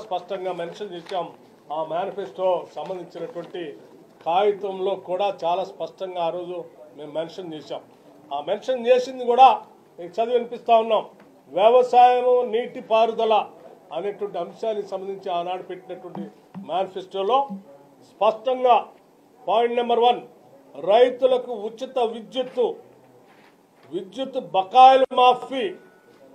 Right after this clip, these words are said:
విద్యుత్ కనెక్షన్ల కోసం పెండింగ్లో ఉన్నటువంటి దరఖాస్తులన్నింటినీ కూడా కాంగ్రెస్ ప్రభుత్వం ఏర్పడిన తర్వాత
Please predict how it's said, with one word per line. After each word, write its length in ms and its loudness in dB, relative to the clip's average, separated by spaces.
విద్యుత్ 420 -10
కనెక్షన్ల 480 0
కోసం 260 0
పెండింగ్లో 520 0
ఉన్నటువంటి 420 -8
దరఖాస్తులన్నింటినీ 1000 -4
కూడా 200 6
కాంగ్రెస్ 500 -4
ప్రభుత్వం 400 -4
ఏర్పడిన 460 -4
తర్వాత 460 2